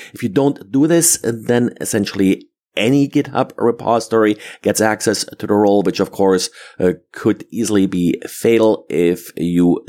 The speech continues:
do allow arbitrary GitHub repositories to authenticate, uh, to your A W S environment. Well, if you didn't get around to patch, uh, the Ivanti, uh, mobile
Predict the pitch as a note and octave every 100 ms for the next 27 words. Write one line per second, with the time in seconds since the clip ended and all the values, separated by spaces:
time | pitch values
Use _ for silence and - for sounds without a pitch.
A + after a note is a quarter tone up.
0 | E2 G2 G#2+ G2+ F#2+ F2 F2+ - G2+ G#2+
1 | A2+ G2+ G#2 G2+ G2 - F2+ F2 - E2+
2 | E2+ - - - - B2 A#2+ G#2 - G2+
3 | E2+ E2+ - F#2 - - G#2 F#2 F2 D#2
4 | - - E2+ D#2+ D2 D2+ B1+ - - -
5 | D2 D2 F#2 G#2 F2 - - _ _ _
6 | _ _ _ _ _ _ _ _ - G3
7 | - - G3 B2+ D3+ G3+ G3+ F3+ E3 E3
8 | D#3+ D3+ - - C#3+ C#3 - C3 C3+ C3+
9 | - - A2+ A#2 A#2 - G#2+ A2+ B2 A#2
10 | G#2+ G#2 - G2 F#2+ F#2+ G2 G2+ F#2+ -